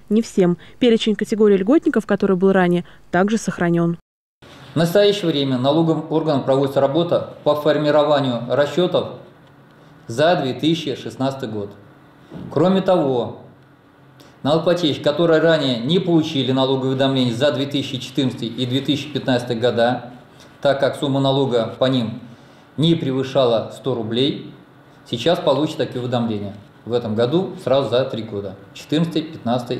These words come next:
Speaker 2: и две тысячи шестнадцатый года.
Speaker 1: Налог подлежит уплате не позднее первого декабря две тысячи семнадцатого года.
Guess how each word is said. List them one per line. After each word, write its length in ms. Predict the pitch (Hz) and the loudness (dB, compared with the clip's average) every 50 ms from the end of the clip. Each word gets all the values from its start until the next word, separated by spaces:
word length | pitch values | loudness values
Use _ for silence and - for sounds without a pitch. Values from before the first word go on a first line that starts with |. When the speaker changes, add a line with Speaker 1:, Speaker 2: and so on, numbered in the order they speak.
| - - | -6 -8
Speaker 2:
и 40 | 110 | -8
две 120 | 101 101 | -8 -8
тысячи 220 | 98 - 123 - | -8 -8 -8 -8
шестнадцатый 360 | - - - 113 113 - - 104 | -8 -6 -4 -4 -4 -4 -4 -4
года. 280 | 104 95 92 92 87 - - - - - - - _ _ - | -4 -6 -6 -8 -10 -12 -16 -20 -20 -20 -20 -20 _ _ 0
Speaker 1:
Налог 280 | 240 247 277 349 381 | 2 4 4 4 4
подлежит 400 | - - 285 233 240 220 240 226 | 2 2 0 2 2 2 2 2
уплате 360 | 226 - 226 247 320 349 - 320 | 2 2 2 2 4 4 4 4
не 120 | 277 247 | 4 4
позднее 400 | - 214 202 185 202 226 269 294 | 4 2 2 4 4 4 4 4
первого 320 | - 254 226 196 190 180 | 4 4 4 4 4 4
декабря 420 | 180 180 - - 180 170 196 247 311 | 2 0 0 0 0 2 4 4 4
две 220 | 302 254 220 196 | 4 4 2 2
тысячи 320 | - 202 208 - 277 - 294 | 2 2 0 0 0 0 0
семнадцатого 640 | - - 226 202 190 180 180 - - - 208 214 | 2 2 2 2 2 2 0 -2 -2 0 2 2
года. 420 | 208 202 208 190 180 175 170 170 | 2 4 4 4 4 4 0 -2